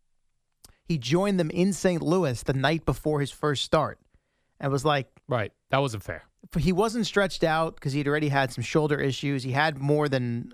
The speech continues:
Speaker 1: it was probably a week off or so. Who knows if he, th-, you know,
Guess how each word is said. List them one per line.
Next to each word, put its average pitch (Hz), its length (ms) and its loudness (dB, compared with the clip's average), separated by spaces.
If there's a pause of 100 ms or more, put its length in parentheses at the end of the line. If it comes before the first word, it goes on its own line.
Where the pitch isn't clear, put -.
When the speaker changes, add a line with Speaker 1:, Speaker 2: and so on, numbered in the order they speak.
(100)
Speaker 1:
it 127 80 -10
was 131 100 -16
probably 156 360 -2
a 104 100 -4
week 139 280 -2
off 139 280 0
or 113 60 -4
so. 104 380 -2 (500)
Who 190 100 4
knows 180 300 2
if - 60 -18
he, 139 100 0
th-, 143 260 -14
you 147 120 0
know, 127 240 0